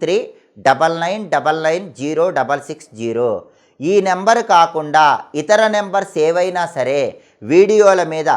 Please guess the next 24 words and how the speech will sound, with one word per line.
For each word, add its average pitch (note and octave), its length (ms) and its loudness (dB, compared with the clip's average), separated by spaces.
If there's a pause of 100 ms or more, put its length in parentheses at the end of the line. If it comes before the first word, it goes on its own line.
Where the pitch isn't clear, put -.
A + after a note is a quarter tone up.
(200)
Facebook-లో F3 640 0 (100)
కానీ, D3 260 -2 (220)
Instagram-లో D#3+ 760 -2 (120)
కానీ, D3 200 -2 (360)
YouTube-లో G3 520 0 (100)
కానీ D#3+ 180 0 (100)
ఉన్నట్లయితే E3 580 -4 (220)
ఆ D3+ 40 8 (120)
నెంబర్స్ D#3+ 420 -4 (140)
నమ్మకండి. B2+ 600 -6 (480)
ఆ A#2 120 6 (140)
నెంబర్స్ E3+ 400 -2 (120)
పేరుతో D#3 400 0 (300)
ఆ - 20 8 (140)
డీపీ F#3 260 0 (120)
పెట్టుకొని E3 420 -4 (160)
అనేక F3+ 280 -4 (120)
మందిని D#3+ 340 -6 (400)
పూజల F#3 360 2 (140)
పేరుతో, D3 380 -2 (160)
జపాల E3 400 0 (140)
పేరుతో D3 280 -2 (180)
మోసం D#3+ 360 -4
చేయటం D3 280 -4